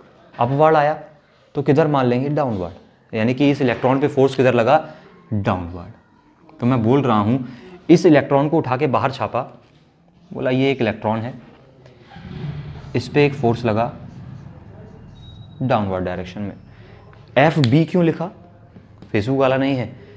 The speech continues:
क्या है, मैग्नेटिक फोर्स। अब बातों को थोड़ा सा सीरियसली सुनते जाना। ये इलेक्ट्रॉन्स नीचे आना शुरू करेंगे।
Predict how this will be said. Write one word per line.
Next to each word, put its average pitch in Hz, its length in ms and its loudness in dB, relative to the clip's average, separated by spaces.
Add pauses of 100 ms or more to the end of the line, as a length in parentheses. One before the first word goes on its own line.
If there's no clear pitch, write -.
(140)
क्या 123 120 0
है, 127 260 -4 (540)
मैग्नेटिक 101 480 0
फोर्स। - 340 -20 (1500)
अब 131 160 2
बातों 117 300 0
को 156 180 -2
थोड़ा 131 140 2
सा 147 120 -2
सीरियसली 127 540 0
सुनते 120 360 -2
जाना। 110 440 -2 (3750)
ये 123 240 8
इलेक्ट्रॉन्स 147 600 2
नीचे 143 420 2
आना 147 240 0
शुरू 147 220 -2
करेंगे। 147 360 -4